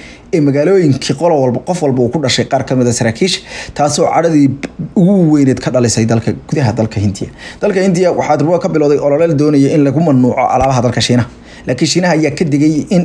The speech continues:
mid mid ku taag ay kaga argudanayaan, isla markaana ayaguna jooji doonaan aflaanta Bollywood-ka ee sida trabeelka loogu qabto dalkooda.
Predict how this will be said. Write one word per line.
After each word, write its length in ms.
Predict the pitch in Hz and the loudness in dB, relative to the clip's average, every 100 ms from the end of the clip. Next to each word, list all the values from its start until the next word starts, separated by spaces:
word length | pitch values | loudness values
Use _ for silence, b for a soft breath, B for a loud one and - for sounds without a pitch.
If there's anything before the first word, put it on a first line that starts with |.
| 196 | 0
mid 120 | 151 | 0
mid 120 | 175 175 | 2 0
ku 80 | - | 0
taag 260 | - - - B B - | -2 -2 -8 B B -4
ay 120 | 139 | -4
kaga 240 | 139 175 165 | 0 0 2
argudanayaan, 480 | 135 160 156 143 | 2 2 2 2
isla 160 | 139 143 | 0 0
markaana 400 | 160 156 143 135 - | -2 0 0 0 0
ayaguna 340 | - 170 185 156 | 0 2 2 2
jooji 240 | 151 165 | 2 0
doonaan 320 | 170 160 151 | 2 0 0
aflaanta 460 | 120 123 151 175 143 | -2 -2 0 0 0
Bollywood-ka 640 | 131 220 170 170 135 - 151 143 | 0 2 2 0 0 0 0 0
ee 60 | 123 | 0
sida 180 | 180 139 | 0 -2
trabeelka 460 | 131 147 143 131 | -2 -2 0 0
loogu 180 | 127 131 | 0 0
qabto 220 | 120 117 | -2 -2
dalkooda. 320 | 110 113 104 | -2 0 -2